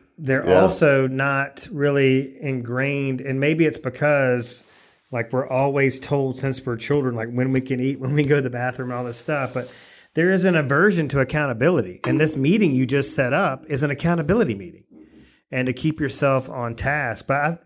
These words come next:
Speaker 1: you know, I really, from this podcast, I want to,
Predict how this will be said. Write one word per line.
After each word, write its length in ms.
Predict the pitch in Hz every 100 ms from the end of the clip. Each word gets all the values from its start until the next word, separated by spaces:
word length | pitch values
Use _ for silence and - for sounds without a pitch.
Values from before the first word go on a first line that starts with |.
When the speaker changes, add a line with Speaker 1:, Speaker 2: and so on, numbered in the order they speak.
| _ - _ -
Speaker 1:
you 120 | 147
know, 100 | 151
I 220 | 147 165
really, 340 | 190 190 175
from 220 | 151 147 143
this 200 | 165 165
podcast, 960 | - 143 147 143 135 120 113 113 - -
I 140 | 131
want 320 | 147 147 139 -
to, 580 | 135 131 123 123 120